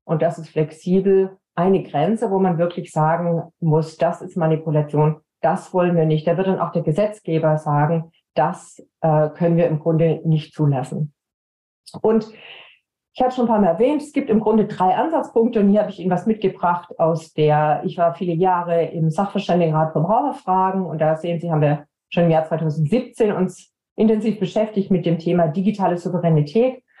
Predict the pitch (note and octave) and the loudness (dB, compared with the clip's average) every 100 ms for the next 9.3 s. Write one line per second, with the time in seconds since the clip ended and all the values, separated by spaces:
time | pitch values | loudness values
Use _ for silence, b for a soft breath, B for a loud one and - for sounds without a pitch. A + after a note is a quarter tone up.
0 | b b b _ - F#3 F#3 F#3 - F#3 | b b b _ -4 0 2 0 -2 -2
1 | F3 - A3 G#3+ A3 A3 G3 - F3 E3+ | -2 -2 -2 2 4 2 0 -2 2 4
2 | E3+ E3+ D#3+ F3 E3+ E3+ D#3 D3 - - | 4 2 -4 -10 -8 -6 -6 -8 -16 -2
3 | F#3+ D#3+ D3+ F3+ F3 D#3 D#3+ D#3+ D#3 D3 | 0 0 0 -2 0 2 0 0 -4 -4
4 | D3 - F#3+ F#3 - E3+ D#3 D3 - C#3 | -4 0 2 2 0 0 2 0 -2 -2
5 | D3 D#3 E3 - _ _ - C#3+ D3+ D3 | 0 0 -2 -8 _ _ -4 -2 0 0
6 | G#3 A3+ G3+ G#3 G3 F#3+ F#3+ - - G#3 | 0 2 -2 0 0 2 0 -8 -2 0
7 | C#4+ C#4+ B3+ A3+ G#3+ E3 - D#3+ E3+ F3+ | 2 2 2 2 0 -2 -4 0 0 0
8 | - D#3+ - D3+ - D3 D3 F#3+ B3+ G#4+ | -2 -6 -6 -8 -2 -2 -2 -2 0 -2
9 | - - | -6 -20